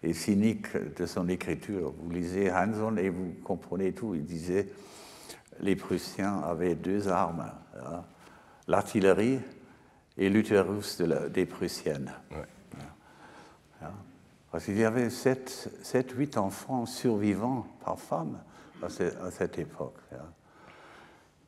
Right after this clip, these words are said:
Speaker 1: dont on pouvait s-, sacrifier trois ou quatre, euh, pour le roi. Hein, hein.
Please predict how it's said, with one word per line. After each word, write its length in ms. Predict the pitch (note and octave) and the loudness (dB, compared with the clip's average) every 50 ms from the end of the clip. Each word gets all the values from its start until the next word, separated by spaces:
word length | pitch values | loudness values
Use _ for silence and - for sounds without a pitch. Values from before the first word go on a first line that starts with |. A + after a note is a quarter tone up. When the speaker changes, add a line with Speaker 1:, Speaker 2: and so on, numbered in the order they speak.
| _ _ - | _ _ -6
Speaker 1:
dont 240 | E2+ F#2+ G#2+ G#2+ - A#2 | 0 2 2 2 2 2
on 80 | G#2 | 0
pouvait 540 | F#2 - - - G#2+ F2+ E2+ G#2 G#2+ A2 G#2+ | 0 -2 -4 -4 -4 -2 0 0 2 2 2
s-, 200 | F#2 - - - - - - - - - - - - | 0 -2 -6 -10 -12 -12 -14 -14 -16 -16 -18 -16 -14
sacrifier 840 | - - - F#2+ F2 - - - - F2 - - - A#2 A2 G#2+ - | -6 -2 -2 -2 -2 -2 -6 -8 -8 -6 -6 -6 -2 0 0 0 -2
trois 320 | - - - - A2+ B2 | -4 -4 0 2 2 4
ou 120 | A2+ A2+ G2 | 4 2 0
quatre, 480 | - - G#2 G2 G2+ - - - - - - - - - - - - - - - - - - _ - - | 0 2 2 2 2 0 -6 -10 -12 -12 -12 -16 -20 -20 -20 -20 -20 -20 -20 -20 -20 -20 -20 _ -10 -4
euh, 240 | A2 F#2 F2 F2 F2+ E2+ - - | -2 0 0 0 -2 -4 -6 -4
pour 160 | - F#2 F2+ | -2 0 2
le 100 | F#2 F#2 | 2 2
roi. 380 | F#2 F#2 G#2 A2+ A#2 A2 - - - - - - - - | 2 2 2 0 0 0 -2 -6 -10 -14 -14 -12 -10 -8
Hein, 220 | - F2 E2 D#2 D2 - - - - - | -6 -6 -6 -6 -8 -10 -14 -18 -18 -16
hein. 40 | - | -16